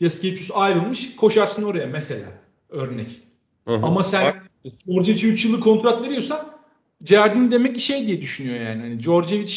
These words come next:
Speaker 1: bir şeyler yapabilir ya. Bence Djordjevic'e haksızlık yapıldı. Bologna'da adam şampiyon olmuştu. Ki ben büyük olasılıkla öyle düşündüğünü düşünüyorum. İtalyan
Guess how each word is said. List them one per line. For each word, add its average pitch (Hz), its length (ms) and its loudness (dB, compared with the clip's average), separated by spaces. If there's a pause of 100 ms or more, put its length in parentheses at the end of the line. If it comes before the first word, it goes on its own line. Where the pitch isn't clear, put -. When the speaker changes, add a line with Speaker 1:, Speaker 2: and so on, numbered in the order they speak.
(200)
Speaker 1:
bir - 60 -10
şeyler 233 280 4
yapabilir 233 460 0
ya. 131 220 0
Bence 160 220 -2
Djordjevic'e 165 380 0
haksızlık 170 520 -4
yapıldı. 117 580 -6 (240)
Bologna'da 143 460 4
adam 147 180 -2
şampiyon 151 400 -2
olmuştu. 117 420 -6 (140)
Ki 240 500 -2 (180)
ben 190 500 2 (100)
büyük 285 380 -6
olasılıkla 254 380 -4
öyle 240 120 -2
düşündüğünü 170 400 0
düşünüyorum. 151 520 0
İtalyan 220 720 0